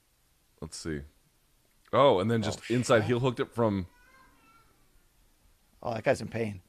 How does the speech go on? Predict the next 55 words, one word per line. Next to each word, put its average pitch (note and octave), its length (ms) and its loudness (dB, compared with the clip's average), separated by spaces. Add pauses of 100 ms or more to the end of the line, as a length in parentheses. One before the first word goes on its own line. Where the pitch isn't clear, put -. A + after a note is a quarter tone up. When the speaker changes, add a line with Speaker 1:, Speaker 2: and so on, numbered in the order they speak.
Speaker 1:
That's - 180 -8
Speaker 2:
Guy's C3 140 4
Speaker 1:
a - 20 -4
Speaker 2:
in A#2+ 60 0
Speaker 1:
weird C3 240 8
Speaker 2:
pain. G#2+ 220 0
Speaker 1:
knee A2+ 140 4
bar. F2 260 4
It's F2 140 0
like A2 120 -2
an F#2+ 60 -4
inside G2+ 360 2
heel A2+ 200 2
hook F#2 220 -2
knee D#2+ 140 0
bar. C#2+ 420 -2
That's - 160 -12
weird. F#2 300 0 (880)
Speaker 2:
Someone A#3 400 4
to F3 80 8
watch, F3 400 10
Luke. C3 240 2
He C#3 80 2
looks E3+ 180 0
like E3 140 2
he's C#3+ 140 -2
up D3 120 2
your B2+ 220 2
alley, F2 360 -4
all A2+ 80 -8
right? D3+ 280 -4 (880)
Speaker 1:
I E2+ 60 -2
love A2 180 6
his G2 100 0
haircut, A#2 560 4 (200)
or F2+ 140 0
lack G2+ 280 2
Speaker 2:
Yeah. A2 80 6
Speaker 1:
thereof. A#2 420 6 (560)
Speaker 2:
It's - 80 -20
very D3+ 200 0
Foxcatcher. A#2+ 720 -2
Yeah, C#3 160 -2
it's - 160 -10
fantastic. C3 600 -4
All F3+ 100 8
right, G#3+ 160 6
Luke, G3+ 160 4
let's G3+ 120 4
keep A3+ 200 4
it G#3 80 6
going. A3 320 10
Bantamweight A3 580 8
Jalen G#3+ 420 8
Bates G3 480 4